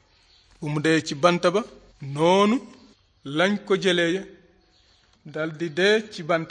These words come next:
ba ngir suñuy bàkkaar. Biibal gi ne sarax la bu Yàlla wàccee,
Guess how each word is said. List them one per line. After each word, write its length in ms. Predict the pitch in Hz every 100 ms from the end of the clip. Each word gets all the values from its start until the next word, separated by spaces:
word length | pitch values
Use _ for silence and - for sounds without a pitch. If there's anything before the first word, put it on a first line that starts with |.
| 143
ba 140 | 147 175 - _ _ _ _ _ 151
ngir 320 | 147 151 156 156
suñuy 500 | - - 151 143 135
bàkkaar. 420 | 127 - - - 131 _ _ _ _ _ -
Biibal 460 | 123 143 143 160 143
gi 100 | 160
ne 160 | 165 170 175 - _ _ _ _ _ _
sarax 520 | - - 170 175 -
la 220 | 175 185 220 - _ _ -
bu 140 | 135
Yàlla 320 | 156 156 147 143
wàccee, 460 | 143 135 139 131